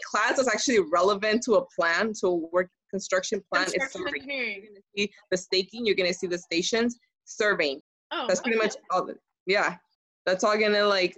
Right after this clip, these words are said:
Speaker 1: that's the only relevant class, surveying.
Speaker 2: That's really
Speaker 1: For
Speaker 2: sad.
Speaker 1: plants. <laughs> And then, yeah, and then if you take, um, I don't know if you guys, I mean, a lot of people who are watching this, it, this is the equivalent of your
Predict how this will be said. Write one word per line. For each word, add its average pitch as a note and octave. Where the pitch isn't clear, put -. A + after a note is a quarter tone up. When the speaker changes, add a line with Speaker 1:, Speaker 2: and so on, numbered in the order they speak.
Speaker 1:
that's F#3+
the G#3
only G3+
relevant E3
class, -
surveying. D#3
Speaker 2:
That's C4+
really C4
Speaker 1:
For B3
Speaker 2:
sad. G#3+
Speaker 1:
plants. F#3
<laughs> -
And A3
then, G#3+
yeah, F3
and G#3
then G#3
if G3
you A3+
take, B3+
um, A3+
I F3
don't F#3+
know F#3+
if F#3
you F#3
guys, E3+
I F3+
mean, E3
a D#3+
lot E3
of E3
people F3+
who F3+
are E3
watching E3
this, D3+
it, D3
this D#3
is -
the D#3
equivalent E3+
of D3+
your C#3